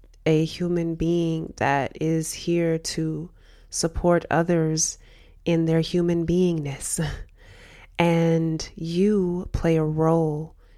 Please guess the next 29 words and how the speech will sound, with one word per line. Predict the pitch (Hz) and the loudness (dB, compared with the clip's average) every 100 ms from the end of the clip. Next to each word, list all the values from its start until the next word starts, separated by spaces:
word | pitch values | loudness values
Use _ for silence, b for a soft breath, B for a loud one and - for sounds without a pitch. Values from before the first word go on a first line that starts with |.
| - | -10
in | - 165 | -4 -2
supporting | 160 165 - - 175 165 156 | -2 -6 -4 0 2 2 -2
me | 151 151 147 | -6 -6 -6
in | 156 151 | -8 -8
doing | 147 156 160 151 147 | -6 -4 -4 -4 -8
that. | - - - - - - - - - - - | -12 -14 -18 -20 -20 -20 -20 -20 -20 -20 -8
And | - 160 | -4 -4
so | - 165 160 | 0 0 0
please | - - 196 214 185 165 156 - | -2 0 0 2 2 0 -4 -8
share | - - 175 175 | -6 -2 0 2
the | 165 | 0
podcast | - 160 156 - 147 143 147 - | -2 -4 -4 -4 -6 -6 -6 -6
with | 160 | -6
someone | - 160 160 160 | -4 -4 -4 -4
that | 160 | -4
you | 156 | -6
know | 156 156 151 180 202 | -6 -4 -2 -4 -4
that | 165 - | -4 -4
you | 160 | -8
think | - 160 156 | -4 -6 -6
that | 156 - | -8 -6
this | 160 | -6
could | - 160 | -6 -10
be | - | -8
deeply | 147 - 160 160 151 | -6 -6 -6 -6 -6
valuable | 160 135 165 175 156 | -4 -4 -4 -6 -8
for | - 160 - - | -6 -6 -6 -6
as | 165 170 | -6 -6
well. | 151 143 143 156 | -6 -6 -6 -10